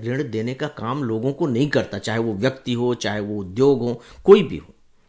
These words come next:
इसीलिए तो bank बनाए गए, जो दूसरे bank हैं वो उनका काम है। तो सीधी सी बात है कि जो पहला कूट है वो सही हो ही नहीं सकता है। Reserve Bank केंद्रीय बैंक है, वो लेन देन नहीं करता है।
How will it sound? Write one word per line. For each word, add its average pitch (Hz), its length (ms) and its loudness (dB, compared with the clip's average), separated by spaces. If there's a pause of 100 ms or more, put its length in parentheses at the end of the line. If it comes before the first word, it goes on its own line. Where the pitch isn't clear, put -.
(1200)
इसीलिए 165 380 6
तो 190 120 6
bank 214 320 6
बनाए 147 300 2
गए, 135 100 2
जो 131 120 4
दूसरे 139 400 2
bank 147 340 2
हैं 220 120 0
वो 202 100 -2
उनका 220 380 0
काम 120 360 -4
है। 107 80 -6
तो 131 100 -2
सीधी 185 280 4
सी 180 160 2
बात 165 260 6
है 190 60 4
कि 190 120 -4
जो 143 140 2
पहला 131 420 -2
कूट 139 420 -6
है 151 80 2
वो 165 200 -2
सही 143 340 -4
हो 117 300 -6
ही 170 160 -8
नहीं 190 140 -6
सकता - 360 -14
है। - 60 -20 (1500)
Reserve 135 360 0
Bank 160 280 -4
केंद्रीय 131 420 -4
बैंक 101 260 -6
है, 113 120 -8
वो 113 80 -2
लेन 135 280 2
देन 175 140 4
नहीं 190 140 2
करता - 320 -8
है। - 260 -20